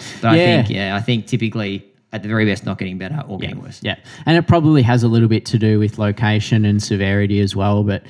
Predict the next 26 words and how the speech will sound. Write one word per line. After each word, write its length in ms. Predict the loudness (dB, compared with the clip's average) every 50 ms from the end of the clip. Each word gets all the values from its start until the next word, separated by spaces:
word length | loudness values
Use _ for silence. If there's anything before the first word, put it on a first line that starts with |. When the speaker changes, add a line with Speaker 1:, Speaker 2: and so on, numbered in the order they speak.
| -20 -20 -12 -6
Speaker 2:
you 60 | -2
know, 80 | 0 0
I've, 140 | 0 0 -2 -2 0
I've 180 | 0 0 0
had, 440 | 2 0 0 0 -2 -4 -10 -18 -20 -20 _ _ _ -4
uh, 540 | -2 0 0 0 0 0 0 0 -2 -2 -4 -8 _ -8
you 80 | -4 -4
know, 140 | -2 -2 -4 -6 -10 _ _ _ _ _ _ _ _ -12
or 260 | -10 -10 -8 -4 -4
have 140 | -4 -4 -2
gone 300 | -2 0 0 0 0 0
on 320 | 0 0 0 0 -2 -2
to, 580 | -4 -2 -2 0 0 0 -2 -2 -2 -4 -4 -6 -6 -4
you 120 | -4 -2
know, 220 | 0 0 -2 -2 -6 _ _ -8
have 280 | -2 -2 -2 0 0 -2
diagnosed 760 | -2 -2 -2 -2 -2 -2 0 0 0 0 -2 -2 -4 -6 -4
bone 280 | 0 2 2 2 2
stress 340 | 0 -2 -2 -4 -4 -2 -2
injuries 520 | -2 -2 -2 0 0 -2 -2 -2 -4 -6 -6
that, 260 | -4 -4 -4 -6 -8 -14 -20 -20 -20 _ _ -8
um, 580 | -4 -4 -2 -2 -2 -2 -2 -4 -4 -6 -8 _ _ -6
you 100 | -4 -4
know, 140 | -4 -4
at 120 | -6 -8 -8
times, 720 | -6 -4 -2 0 0 0 0 0 0 -2 -2 -4 -8 -14